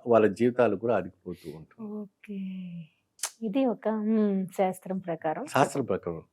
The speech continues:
Speaker 1: అంటే ఇది న్యూమరాలజీ ప్రకారంగా,
Speaker 2: మ్మ్.
Speaker 1: కేరళ నాడీ శాస్త్రం ప్రకారంగా,
Speaker 2: మ్మ్హ్మ్.
Speaker 1: మరి అదే విధంగా హస్తయోని ప్రకారం,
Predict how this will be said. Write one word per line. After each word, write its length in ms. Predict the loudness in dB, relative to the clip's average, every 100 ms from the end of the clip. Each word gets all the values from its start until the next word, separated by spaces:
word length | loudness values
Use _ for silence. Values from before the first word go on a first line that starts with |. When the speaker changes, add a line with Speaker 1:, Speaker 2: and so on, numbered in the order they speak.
| _
Speaker 1:
అంటే 300 | -2 4 6
ఇది 220 | 6 2 0
న్యూమరాలజీ 760 | 0 0 2 2 2 0 -10
ప్రకారంగా, 520 | -4 -2 -2 -2 2
Speaker 2:
మ్మ్. 280 | 4 2 0 -6 -16 -20 _
Speaker 1:
కేరళ 300 | 6 6 8
నాడీ 300 | 6 4 2
శాస్త్రం 400 | 2 -2 -4 -8
ప్రకారంగా, 580 | -6 -4 -2 -2 -2 0
Speaker 2:
మ్మ్హ్మ్. 460 | 0 0 -2 -4 0
Speaker 1:
మరి 120 | 2 4
అదే 240 | 6 6
విధంగా 500 | 6 2 0 0 -2 2
హస్తయోని 760 | 0 0 _ 6 8 8 6 4
ప్రకారం, 500 | 0 -2 0 -2